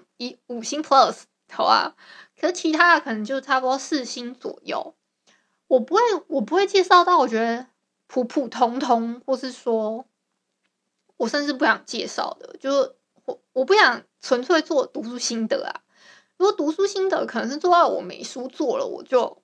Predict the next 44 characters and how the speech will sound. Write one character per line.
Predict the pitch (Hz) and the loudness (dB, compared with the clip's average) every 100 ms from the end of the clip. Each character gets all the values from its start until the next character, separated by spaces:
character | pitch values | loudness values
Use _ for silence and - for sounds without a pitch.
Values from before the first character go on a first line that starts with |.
| _ | _
我 | 240 | -6
就 | 233 262 254 277 - - - _ | 2 6 6 4 2 -6 -18 _
可 | 233 | -4
能 | 214 | -2
变 | 269 240 214 | 0 -2 -2
成 | 202 | -12
这 | - - - | -6 -6 -2
样， | - - - _ _ _ _ | 0 -2 -6 _ _ _ _
就 | 285 | -4
别 | 277 247 | 0 2
人， | 262 | 4
哦， | 269 262 262 | 2 -4 -6
还 | 254 226 | -4 0
OK | 254 254 262 254 | 2 0 0 -2
啊， | 247 240 | 0 -2
那， | 247 269 294 | -4 -6 -2
那 | 320 285 | 0 0
我 | 151 | 0
就， | 233 233 90 - _ | -2 -2 -4 -12 _
那 | 359 339 | 2 4
我 | 311 | 8
干 | 294 | 8
嘛 | 233 | 8
做 | 277 254 | 8 10
它？ | 247 240 240 | 12 12 12
还 | 254 262 | 10 8
OK， | 302 311 320 | 8 8 8
我 | 277 | 10
干 | 285 262 | 10 10
嘛 | |
做 | 269 269 | 8 8
它？ | 262 277 240 330 - - - | 8 6 4 4 -6 -10 -10
<laughs> | - - - | -10 -12 0
我 | 277 | 2
自 | 311 | 4
己 | 339 277 | 2 0
私 | - - - 320 330 | -6 -12 -6 -4 -2
心 | 302 311 | -4 -6
是 | 330 | -2
这 | |
样 | 277 240 | -2 -2
想， | 226 - - - - | -6 -8 -8 -16 -14
但 | - 330 | -8 -6
是， | 359 | -6